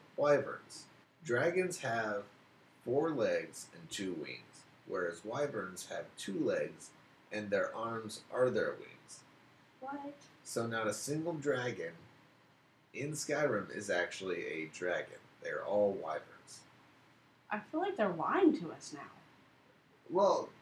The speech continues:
Speaker 1: technically, I mean, in Norse mythology.
Speaker 2: My brain just was blown.
Speaker 1: But the actual dragon would be four legs, two wings.
Speaker 2: Yeah, I got you.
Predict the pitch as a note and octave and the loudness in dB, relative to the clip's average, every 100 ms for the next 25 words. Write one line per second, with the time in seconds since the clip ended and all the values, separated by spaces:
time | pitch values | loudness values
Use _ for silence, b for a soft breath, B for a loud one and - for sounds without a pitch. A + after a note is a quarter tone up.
0 | - - F#3 D#3 A#2+ A#2+ A2+ A2 A2+ B2+ | -8 0 2 2 -2 0 4 4 2 0
1 | B2+ C3+ C3 C3+ D3+ - A#2+ G2+ - F#2+ | -2 -2 0 2 2 2 -4 -6 -4 -2
2 | F2 F2+ F2 F#2 G2+ G#2 - - - - | 0 -2 -4 -8 -10 -12 -20 -20 -20 -20
3 | - - _ A#3 C#4 C4+ A#3 B3 G#3 F3 | -20 -20 _ -8 -6 -4 -4 -4 -4 -6
4 | E3+ D#3 - D#3 C#3 C#3 - - - - | -10 -10 -4 -4 -4 -8 -14 -18 -20 -20
5 | - - _ _ _ _ - F#2 F#2+ A2+ | -20 -20 _ _ _ _ 6 6 4 -2
6 | A2+ A2+ - A#2+ B2 - A2+ G2 G2 A#2+ | 0 -2 0 2 2 2 0 0 2 2
7 | A#2+ A2+ F#2+ F2+ F2 - G2 F#2 F2 E2+ | 4 0 -4 -8 -14 -14 -4 -4 -2 -4
8 | E2 D#2 D#2 - - - - _ _ _ | -4 -8 -12 -20 -20 -20 -20 _ _ _
9 | _ - F#2+ E2 D2+ - - - - - | _ -6 -2 0 0 -2 -4 -14 -20 -20
10 | - - E2 C#2+ B1 - - - - - | -18 -8 -6 -6 -10 -12 -16 -16 -20 -20
11 | - - - - - _ _ _ _ _ | -20 -20 -20 -20 -20 _ _ _ _ _
12 | _ _ _ _ _ _ _ _ _ _ | _ _ _ _ _ _ _ _ _ _
13 | D4 D#4+ A#3 F3 - - - B3+ B3 G#3 | 4 6 6 2 -4 -20 -4 -2 2 2
14 | - A3 | 0 -8